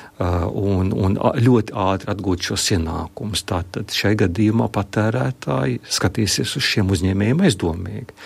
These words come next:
Tas cenas izskatīsies, ka aug pārāk strauji. Un tas varētu atbaidīt šos patērētājus no uzņēmējiem. Pat, pat vēl ļaunāk, ja patērētājs jutīsies apkrāpts kaut kādā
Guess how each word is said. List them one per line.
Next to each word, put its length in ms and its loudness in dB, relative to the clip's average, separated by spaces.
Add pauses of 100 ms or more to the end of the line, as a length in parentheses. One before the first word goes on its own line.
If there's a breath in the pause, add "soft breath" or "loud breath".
(320 loud breath)
Tas 200 -2
cenas 280 4
izskatīsies, 600 0
ka 120 0
aug 160 0
pārāk 340 0
strauji. 580 0 (800 loud breath)
Un 160 0
tas 200 0
varētu 420 2
atbaidīt 680 0
šos 340 -4
patērētājus 800 -2
no 80 0
uzņēmējiem. 800 -2 (520 loud breath)
Pat, 180 0
pat 140 0
vēl 240 6
ļaunāk, 500 0
ja 120 -2
patērētājs 800 -2
jutīsies 680 -4
apkrāpts 560 -2
kaut 160 -6
kādā 280 0